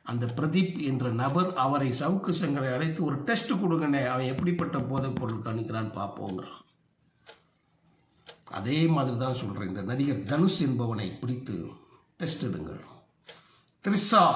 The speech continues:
என்பவளை கூப்பிட்டு டெஸ்ட் எடுங்கள், சிம்பு, அனிருத்,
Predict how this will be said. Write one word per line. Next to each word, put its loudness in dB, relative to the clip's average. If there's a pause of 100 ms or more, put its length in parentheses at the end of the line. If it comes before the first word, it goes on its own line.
(100)
என்பவளை 2 (140)
கூப்பிட்டு -4
டெஸ்ட் -2
எடுங்கள், -4 (520)
சிம்பு, 0 (280)
அனிருத், 0